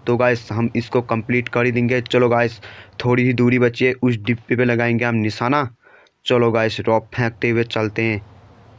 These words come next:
चलो, कुछ ही दूरी बची है guys, चलो हम पहुंच ही जाएंगे। चलो guys, जल्दी से इसके ऊपर चलते हैं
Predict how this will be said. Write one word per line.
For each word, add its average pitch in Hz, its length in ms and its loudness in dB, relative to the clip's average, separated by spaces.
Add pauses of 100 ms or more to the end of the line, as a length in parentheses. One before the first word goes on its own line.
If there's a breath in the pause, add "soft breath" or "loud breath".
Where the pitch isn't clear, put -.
(160)
चलो, 113 500 2 (260)
कुछ 123 200 0
ही 127 60 0
दूरी 120 340 2
बची 120 260 -2
है 117 80 0
guys, 117 280 -2
चलो 117 180 -2
हम 117 120 0
पहुंच 110 340 -4
ही 120 60 0
जाएंगे। 113 420 0 (1120 soft breath)
चलो 117 320 2
guys, 110 360 0
जल्दी 113 280 0
से 117 140 -2
इसके 117 240 -4
ऊपर 117 340 0
चलते 120 340 -2
हैं 131 180 0